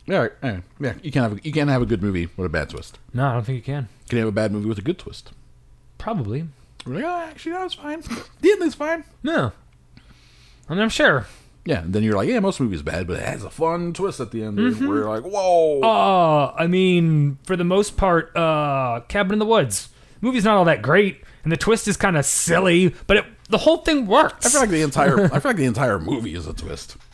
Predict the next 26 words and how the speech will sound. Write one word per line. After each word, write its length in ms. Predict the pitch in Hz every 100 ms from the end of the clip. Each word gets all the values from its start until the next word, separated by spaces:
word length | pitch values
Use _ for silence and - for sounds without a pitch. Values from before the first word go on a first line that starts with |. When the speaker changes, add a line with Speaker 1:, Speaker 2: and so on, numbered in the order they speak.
| - -
Speaker 2:
I 40 | 185
mean, 160 | 190 - -
yeah. 300 | 226 123 -
Speaker 1:
It's 80 | 113
all, 160 | 113 151
it's 80 | 143
all, 220 | 117 113
yeah, 120 | 104
the 100 | 80
entire 320 | 98 156 135
thing 120 | 127 120
is 140 | 85
a 140 | 82 69 -
whoosh. 480 | - - - - -
Speaker 2:
Yeah. 220 | 117 160 - - - - - - - - - - - -
Speaker 1:
Uh, 100 | 92
Speaker 2:
Sacrifice 400 | - - 135 -
to 80 |
the 120 | 147 -
old 180 | -
gods. 680 | - - - - - - - - - -
Speaker 1:
Uh, 180 | 131 120 147
Underwater 800 | 226 240 196 190 202 220 165
is, 120 | 139 131
like, 120 |
an 100 | 120